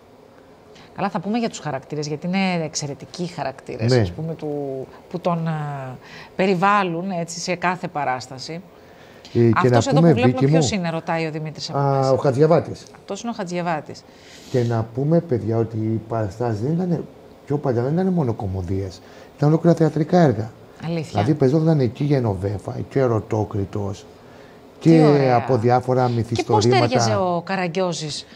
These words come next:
Speaker 2: Πάντα
Speaker 1: με τους
Speaker 2: έμπαινε,
Speaker 1: βασικούς ήρωες;
Speaker 2: ξέρεις τι, έμπαινε μέσα εμβόλυμα. Εγώ, ας πούμε, όταν τα ανεβάσαν Ερωτόκριτο, άσχετα που δεν ανέβηκε τελικά,
Speaker 1: Ναι.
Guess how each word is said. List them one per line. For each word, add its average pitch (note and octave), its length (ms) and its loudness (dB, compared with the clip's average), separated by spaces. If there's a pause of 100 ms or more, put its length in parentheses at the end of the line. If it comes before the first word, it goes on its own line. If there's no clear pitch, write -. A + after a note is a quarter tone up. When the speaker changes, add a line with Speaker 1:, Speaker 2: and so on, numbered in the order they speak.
Speaker 2:
Πάντα F#3 200 6
Speaker 1:
με G3+ 80 4
τους G3+ 80 6
Speaker 2:
έμπαινε, G3+ 180 6
Speaker 1:
βασικούς G3+ 440 -2
ήρωες; E3+ 180 -2
Speaker 2:
ξέρεις D3 200 4
τι, F3+ 100 4
έμπαινε F#3 260 4
μέσα G3 240 2
εμβόλυμα. D#3+ 760 2 (480)
Εγώ, A2 220 2
ας D#3+ 80 2
πούμε, F3 340 0 (100)
όταν D3 260 0
τα D#3 60 0
ανεβάσαν C3 380 2
Ερωτόκριτο, B2+ 480 2
άσχετα C3 260 0
που A#2 100 -2
δεν A2 120 2
ανέβηκε G#2 320 2
τελικά, G#2 600 -2
Speaker 1:
Ναι. F3 240 -4